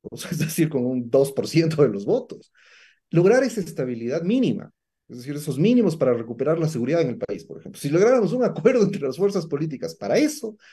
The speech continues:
yo creo que el país habría ganado muchísimo, pero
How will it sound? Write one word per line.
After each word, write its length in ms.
yo 80
creo 80
que 80
el 80
país 280
habría 280
ganado 300
muchísimo, 460
pero 280